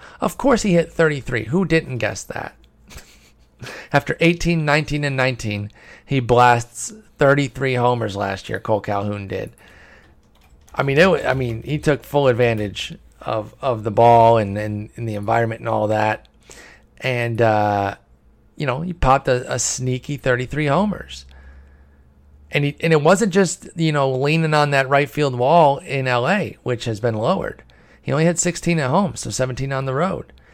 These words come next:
He's actually much better on the road. Eight twenty-six to seven fifty-seven as far as O B, O P Ss go. O B P. Those would be really good O B Ps. Uh, you know, he had a one oh eight W R C plus. He wasn't great, but he was solid.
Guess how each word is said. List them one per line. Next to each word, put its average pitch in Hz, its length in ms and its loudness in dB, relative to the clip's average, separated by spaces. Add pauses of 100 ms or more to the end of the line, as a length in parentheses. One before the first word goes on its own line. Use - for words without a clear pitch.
He's - 100 -8
actually 151 200 0
much 131 440 2
better 156 300 4
on 107 100 -6
the 107 100 -8
road. 117 380 -10 (320)
Eight 143 200 -4
twenty-six 139 500 -4
to - 100 -12
seven 123 300 -2
fifty-seven 131 580 -6
as 104 140 -10
far 110 180 2
as 104 100 -2
O 107 80 0
B, 104 120 -4 (200)
O 127 80 -8
P 113 160 -4
Ss 123 300 -6
go. - 280 -12 (520)
O - 80 -6
B 110 120 -4
P. 107 260 -8 (180)
Those 147 140 -4
would 139 60 -12
be 98 120 -6
really 101 240 -4
good 101 120 -2
O 95 100 0
B 98 100 -8
Ps. - 360 -16 (480)
Uh, 131 200 0
you 160 100 2
know, 160 60 8
he 165 60 8
had 160 80 6
a 147 60 6
one 175 160 6
oh 180 120 6
eight 175 220 2
W 156 220 2
R 160 80 2
C - 120 -6
plus. 127 360 -2
He 131 40 -8
wasn't 143 380 -6
great, 143 540 0
but 139 80 -2
he 139 80 -6
was 131 100 -8
solid. 135 640 4